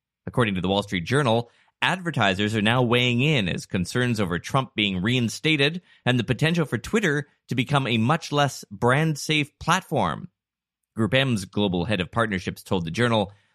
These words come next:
that letting Trump tweet again would be a red line for some major brands. About a dozen of their clients asked to pause their Twitter ads if Trump returned to the platform.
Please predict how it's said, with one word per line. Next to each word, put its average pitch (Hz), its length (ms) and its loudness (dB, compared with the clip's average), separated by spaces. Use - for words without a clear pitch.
that 104 120 -4
letting 139 320 2
Trump 156 360 -2
tweet 220 260 0
again 139 340 2
would 131 140 0
be 117 280 0
a 104 60 2
red 139 240 2
line 135 440 0
for 92 120 -6
some 90 200 0
major 98 260 0
brands. 104 560 -2
About 139 200 2
a 120 60 4
dozen 120 680 -2
of 170 200 -2
their 90 160 0
clients 110 420 -2
asked 127 340 0
to 139 100 2
pause 165 640 0
their 90 180 0
Twitter 95 280 0
ads 135 400 0
if 85 100 -4
Trump 117 260 0
returned 117 420 -2
to 104 40 -4
the 87 100 -4
platform. 87 640 -4